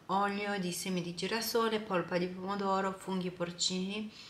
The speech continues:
funghi champignon e poi cipolle, sale, amido di mais e prezzemolo e pepe nero. Buonissimo, mi sta piacendo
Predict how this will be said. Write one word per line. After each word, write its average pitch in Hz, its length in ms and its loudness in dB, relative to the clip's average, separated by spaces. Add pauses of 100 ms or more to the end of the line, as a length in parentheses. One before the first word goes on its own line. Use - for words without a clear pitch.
(760)
funghi 190 340 2
champignon 185 1000 2 (1040)
e 165 920 0
poi 170 720 -4
cipolle, 175 680 2
sale, 202 720 0 (400)
amido 190 320 0
di 196 160 0
mais 180 680 -4 (340)
e 175 280 -2 (600)
prezzemolo 202 600 0
e 190 60 0
pepe 170 280 0
nero. 156 400 2 (180)
Buonissimo, 156 1200 2 (800)
mi 180 100 -2
sta 165 140 -4
piacendo 175 640 -2